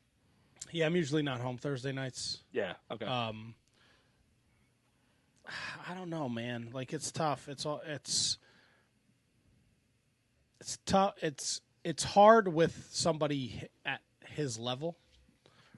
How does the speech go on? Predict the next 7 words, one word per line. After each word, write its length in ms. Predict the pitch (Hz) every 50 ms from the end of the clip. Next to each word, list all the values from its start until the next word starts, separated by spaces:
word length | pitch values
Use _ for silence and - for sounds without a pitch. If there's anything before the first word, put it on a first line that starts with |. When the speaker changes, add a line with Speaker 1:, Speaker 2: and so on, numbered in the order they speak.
| - _
Speaker 1:
right? 260 | - 135 135 147 175 -
How 280 | - - - 160 170
are 60 | 175 175
you 140 | 175 170
gonna 220 | 160 165 170 156 147
bring 600 | 131 147 147 151 143 139 139 135 131 131 131 123 - _ _ _ _ - - _ _ - - _ _ _ _ _ _ _ _ _ _ _ _ _ _ _ _ _ - 254
the 220 | 151 113 139 127